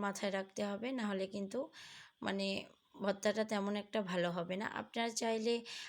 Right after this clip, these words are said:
আলাদাভাবে মরিচ এবং রসুনগুলোকে ভেজে নিতে পারেন। তো আমি এখানে দিলাম,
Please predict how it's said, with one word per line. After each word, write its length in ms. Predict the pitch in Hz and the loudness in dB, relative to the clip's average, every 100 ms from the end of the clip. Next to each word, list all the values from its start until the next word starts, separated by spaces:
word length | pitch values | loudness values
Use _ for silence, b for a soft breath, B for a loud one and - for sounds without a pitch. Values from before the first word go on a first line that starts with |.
| B - | B 2
আলাদাভাবে 520 | 196 208 226 226 226 226 | 4 6 4 4 2 2
মরিচ 240 | 196 202 220 220 | 4 2 2 -2
এবং 120 | 202 185 | 0 0
রসুনগুলোকে 560 | 185 - 190 196 196 214 196 | 0 0 -2 0 0 0 0
ভেজে 240 | 196 190 190 | 0 2 0
নিতে 200 | 185 196 190 | 0 -2 0
পারেন। 220 | 190 247 381 B B B - | 0 0 -4 B B B -2
তো 60 | 226 - 202 | 0 4 4
আমি 180 | 208 220 - 196 | 4 2 0 0
এখানে 300 | - 220 233 214 | 0 -2 0 2
দিলাম, 280 | 208 202 | 2 4